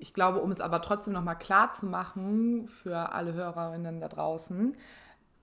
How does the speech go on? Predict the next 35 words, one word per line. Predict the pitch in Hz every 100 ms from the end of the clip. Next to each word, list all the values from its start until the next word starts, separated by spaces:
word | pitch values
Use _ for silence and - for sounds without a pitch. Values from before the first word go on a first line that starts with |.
| -
ähm, | 180 175 175 170 170 - -
ich | 175 -
hatte, | 214 - 240 226 226 - 170
wie | 180
Nick | 190 208
eben | - 170
ja | 165
eben | 180
schon | 170 180 170
sagte, | 165 196 233
das | 185 170
Thema, | - 196 202 208 214 226 - - - -
bevor | 170 - 196 208 -
alles | 185 190 185
damals | 175 165 160 160 165
rauskam, | 185 220 - 202 196 202
schon | - 190 190
mal | 180 180
bei | 180
Nick | 175 185 -
eben | 185 180
angesprochen. | 165 170 160 - 139 156 147
Da |
habe | 151 165
ich | 170 170
Nick | 185 185 180 170
eben | 170
gefragt, | 170 170 175 170 -
was | 165
hältst | 175 175 -
du |
denn | 156
eigentlich | - 170 165
von | 170 165
diesem | 151 151 160 156